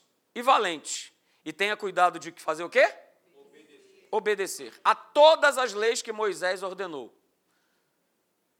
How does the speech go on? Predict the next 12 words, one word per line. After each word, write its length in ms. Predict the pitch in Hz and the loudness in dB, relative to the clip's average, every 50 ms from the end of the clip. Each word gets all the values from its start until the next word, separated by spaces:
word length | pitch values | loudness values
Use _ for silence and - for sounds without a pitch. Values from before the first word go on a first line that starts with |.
| _ _ _ _ _ _ | _ _ _ _ _ _
Se 220 | _ - - 302 339 | _ -4 0 2 8
você 340 | 311 302 262 - - 240 | 8 8 8 8 6 2
quer 160 | 233 - 220 208 | 4 4 2 6
ter 520 | - 233 277 320 349 359 - - - - - _ _ _ _ _ _ | 10 12 12 12 12 12 10 2 -14 -20 -20 _ _ _ _ _ _
sucesso 960 | _ - - 208 214 220 - - 220 220 226 226 254 247 - - - - - - _ _ - - - | _ -10 -8 -6 -2 -2 0 4 8 8 10 10 8 6 4 -2 -4 -6 -10 -18 _ _ -20 -18 -4
em 220 | - - 285 285 277 | 0 0 0 0 -2
tudo 520 | 277 277 - 349 359 370 370 359 339 320 | -4 -4 -2 0 0 0 0 0 -2 -2
que 120 | - 254 277 | -2 -4 -2
você 320 | 247 254 240 - - 220 | 0 0 0 2 0 0
vai 160 | 185 202 208 | 2 2 0
fazer, 540 | 208 - 214 202 - 151 170 175 185 175 - _ _ _ _ _ _ _ _ _ _ _ _ _ _ _ _ _ _ _ _ | 2 0 0 0 0 -4 -6 -8 -8 -10 -14 _ _ _ _ _ _ _ _ _ _ _ _ _ _ _ _ _ _ _ _
seja 600 | - - - 277 302 349 359 - 381 381 392 - | -12 0 10 12 12 12 12 12 12 12 12 12